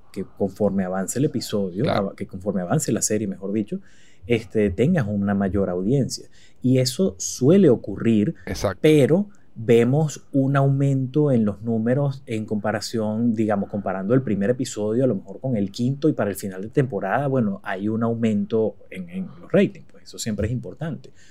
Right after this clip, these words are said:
Speaker 1: Pero el
Speaker 2: Sí.
Speaker 1: fenómeno que estamos viendo
Speaker 2: Sí.
Speaker 1: ahorita es la cantidad, digamos, la diferencia tan grande que hay semana a semana.
Speaker 2: Es
Speaker 1: O sea, es
Speaker 2: exponencial.
Speaker 1: impresionante.
Speaker 2: Es exponencial. Sí, sí, sí lo es,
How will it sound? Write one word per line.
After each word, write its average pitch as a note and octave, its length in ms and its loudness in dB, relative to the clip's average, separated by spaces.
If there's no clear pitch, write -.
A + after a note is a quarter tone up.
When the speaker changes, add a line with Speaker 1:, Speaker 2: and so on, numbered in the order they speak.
Speaker 1:
Pero A#2 360 8
el A2+ 100 4
Speaker 2:
Sí. A#2+ 60 -4
Speaker 1:
fenómeno G#2+ 420 -2
que B2 80 -4
estamos G2+ 300 -6
viendo A#2+ 280 0
Speaker 2:
Sí. B2 60 0
Speaker 1:
ahorita D3 340 0
es A2+ 380 -6
la B2 300 4
cantidad, A2 680 0
digamos, A#2+ 340 4
la A2 100 0
diferencia A#2 720 0
tan C3 400 2
grande A2+ 480 2
que G2+ 180 -6
hay B2+ 220 0
semana B2 680 4
a A#2 80 -4
semana. A2 640 -2
Speaker 2:
Es G#2 80 -6
Speaker 1:
O G2+ 40 -2
sea, G#2+ 80 2
es G#2+ 140 -4
Speaker 2:
exponencial. D3 500 4
Speaker 1:
impresionante. A2+ 720 2
Speaker 2:
Es A2+ 60 -2
exponencial. G#2 840 -4
Sí, - 260 -6
sí, - 240 -8
sí - 140 -10
lo G2 160 -2
es, - 80 -6